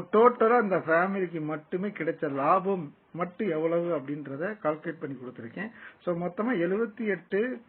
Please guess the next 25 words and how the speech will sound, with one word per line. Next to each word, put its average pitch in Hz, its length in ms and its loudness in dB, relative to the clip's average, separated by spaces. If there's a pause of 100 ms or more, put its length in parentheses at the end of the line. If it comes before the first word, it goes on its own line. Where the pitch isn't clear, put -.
(100)
லட்சத்தி 170 520 -4
எழுபத்தஞ்சாயிரம் 160 760 -2
ரூபா 196 180 2
வரையும் 185 260 -2
அவங்க 147 180 -6
வாங்கியிருக்காங்க. 151 640 -6 (420)
அந்த 170 200 -4
பிரீமியத்தை 214 520 -2
கழிச்சா 165 340 0
எழுபத்தி 185 480 -2
எட்டு 165 220 -4
லட்சத்தி 151 460 -4 (160)
எட்டாயிரத்தி 190 460 -2
அறுநூத்தி 156 380 -4
பத்து 143 220 -10
ரூபா 175 180 2 (420)
முழு 202 320 -2 (340)
கேஷா 180 480 0
மட்டும் 165 280 -4
அந்த 185 140 -4
ஃபேமிலி 151 420 -2
வந்து 139 200 -6
கடந்த 156 320 -4
பதினஞ்சு 151 380 -4
வருஷத்துல 147 460 -8